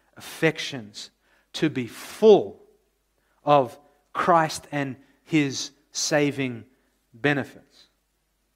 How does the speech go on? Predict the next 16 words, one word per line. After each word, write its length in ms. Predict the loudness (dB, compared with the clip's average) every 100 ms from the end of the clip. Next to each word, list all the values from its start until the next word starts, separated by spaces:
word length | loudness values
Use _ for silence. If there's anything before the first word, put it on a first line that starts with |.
| _ _ _ _
Verse 300 | 2 2 2
three 280 | 2 4 4
gives 220 | 2 0
us 80 | -2
the 120 | 0
reasons 600 | 4 4 2 -2 -2 -2
why 320 | 2 4 4
we 160 | 4 2
ought 140 | 2
to 60 | 2
do 180 | 0 0
so. 160 | -2
Look 120 | -2
at 60 | 0
verse 180 | -2 -2
three. 320 | -2 -2